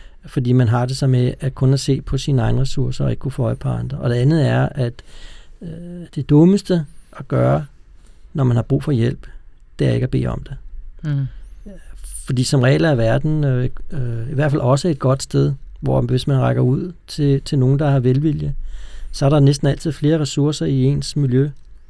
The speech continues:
Speaker 1: end man lige havde, øh, kunne overskue, når man sad og var meget og, og optaget af, øh,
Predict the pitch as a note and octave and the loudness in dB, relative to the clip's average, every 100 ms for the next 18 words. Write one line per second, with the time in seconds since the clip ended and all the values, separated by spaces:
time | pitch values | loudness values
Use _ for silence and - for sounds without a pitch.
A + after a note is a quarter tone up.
0 | - F#3+ C#3 B2 A#2+ C#3+ C#3 C3+ A#2+ A2+ | -10 2 6 6 6 4 6 4 2 0
1 | G#2+ A2+ A2 - - - - - - D#3+ | -2 -6 -8 -12 -20 -18 -10 -8 -2 2
2 | C3+ F3 - D3 C#3 A#2+ A#2+ - C3+ C#3 | 4 4 2 2 4 4 0 2 2 2
3 | - C#3+ B2 A#2+ A2+ B2+ C#3+ C#3 E3 D3+ | -2 -4 -2 -2 0 0 0 -2 -4 -8
4 | - C3+ B2 A#2+ A#2 A#2+ C3+ C3 C#3+ - | -4 -2 -2 -2 -4 -6 -6 -4 -4 2
5 | D3 B2+ A#2+ C3+ C#3+ C#3 | 2 4 2 -2 -2 -4